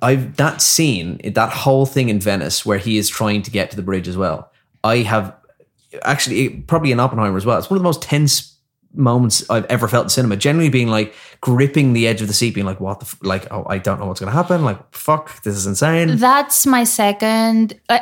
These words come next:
Speaker 2: I thought it was a very dumb plot line because when you're being given the chance to save, I'm not saying you're in love of your life, but someone that you're very close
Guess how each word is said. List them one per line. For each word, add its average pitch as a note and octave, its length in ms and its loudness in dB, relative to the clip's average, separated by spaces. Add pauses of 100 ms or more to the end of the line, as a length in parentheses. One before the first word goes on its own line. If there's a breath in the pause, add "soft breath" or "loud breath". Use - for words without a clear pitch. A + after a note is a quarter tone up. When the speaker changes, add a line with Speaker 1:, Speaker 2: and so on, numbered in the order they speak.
Speaker 2:
I A#3+ 140 4
thought B3+ 220 2
it B3 60 2
was A3 180 2
a G3+ 80 2
very G3+ 300 2
dumb F#3 460 0
plot F#3 280 0
line A3+ 360 2
because F#3 520 -2
when G3+ 280 2
you're A3 100 0
being G3+ 180 0
given F#3 280 -2
the F3 80 -8
chance F3+ 400 -2
to - 100 -8
save, F3 800 0 (640)
I'm C4 80 0
not D4 120 -2
saying B3 140 0
you're F#3+ 140 0
in F3+ 80 -2
love E3+ 240 0
of E3 60 -4
your D#3+ 80 -2
life, - 420 -4
but F#3+ 100 -2
someone A3+ 280 2
that F#3 140 -2
you're F#3 100 -6
very F#3+ 180 2
close F3+ 580 -2